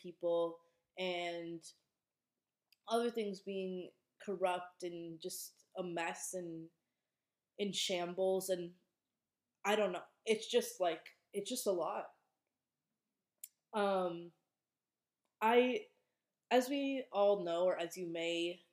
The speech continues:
know or have gathered from my previous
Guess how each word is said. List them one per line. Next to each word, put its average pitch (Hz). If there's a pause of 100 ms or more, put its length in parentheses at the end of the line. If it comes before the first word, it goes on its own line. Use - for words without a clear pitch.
(140)
know 170 (720)
or 190
have 175
gathered 160 (100)
from 170
my 180
previous 175